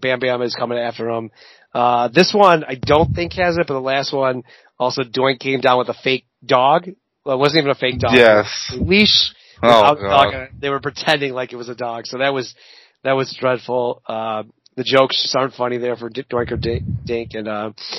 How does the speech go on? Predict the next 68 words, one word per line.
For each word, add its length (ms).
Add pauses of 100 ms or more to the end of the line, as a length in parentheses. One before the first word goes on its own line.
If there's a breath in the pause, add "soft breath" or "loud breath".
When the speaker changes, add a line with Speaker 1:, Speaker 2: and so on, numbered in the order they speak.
(320 loud breath)
Speaker 1:
they 60
kinda 200
end 200
off, 240 (200)
fine 200
to 120
end 140
on 140
them. 240
Like, 180
this 160
is 120
the 140
stuff 340
that 100
you 80
want 120
at 40
the 120
end 140
of 80
a, 220 (420)
a, 60
of 240
a 80
show 400
is, 120 (120)
is 120
Doink 240
and 140
Dink. 300 (600 loud breath)
Uh, 300
and 100
then, 200 (460)
you 140
know, 80
I, 180 (160)
I 80
think 160
we 100
missed 300
it 100
on 80
the 80
last 320
Superstars, 520
or 60
maybe 180
it 40
was 100
on 100
this 160
one, 140
sorry, 220
'cause 140
they 60
said 180
Paul 240
Bear, 320 (340)
uh, 300 (380 soft breath)
they 100
talk 120
about 160
how 300
he's 400
gonna 200
have 160
a, 160